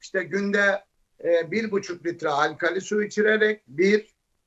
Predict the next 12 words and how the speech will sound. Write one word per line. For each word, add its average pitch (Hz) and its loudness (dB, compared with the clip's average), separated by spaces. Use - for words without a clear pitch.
İkincisi, 214 2
günde 202 -2
en 202 0
azından 190 0
on, 214 2
on 214 0
beş, 233 0
yirmi 208 -2
bardak. 160 0
Kilonuza 185 -4
göre 190 -2
yine 185 -6